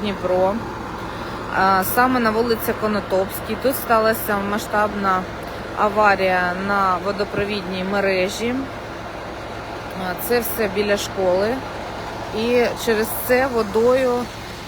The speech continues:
а, залило, ось бачите, шкільне подвір'я, там, а, було поле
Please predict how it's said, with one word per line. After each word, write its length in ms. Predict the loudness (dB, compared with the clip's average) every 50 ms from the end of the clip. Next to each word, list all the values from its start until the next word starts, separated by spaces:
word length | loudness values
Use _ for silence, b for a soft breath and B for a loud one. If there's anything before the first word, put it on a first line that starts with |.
| -12 -10 -6 -4 -2
а, 120 | -2 0
залило, 600 | 2 2 2 2 2 2 2 2 2 4 2 2 0 -2 -6 -10 -6 -2
ось 120 | -2 -2 -2 -2 0
бачите, 600 | 0 0 0 0 -4 -6 -2 0 2 2 2 2 0 -2 -6 -8 -10
шкільне 460 | -4 -2 0 0 2 2 2 2 0 0 -2
подвір'я, 720 | -2 -2 -2 -2 -2 -2 0 -2 -2 0 0 0 0 0 0 0
там, 200 | 2 2 2 2 0 -2 -4 -6 -10 -12 -12 -12 -12 -12 -6 -2 0
а, 100 | 0 0 0 0
було 260 | 0 2 2 2 2 0 -4 0
поле 440 | 4 4 4 6 4 4 2 2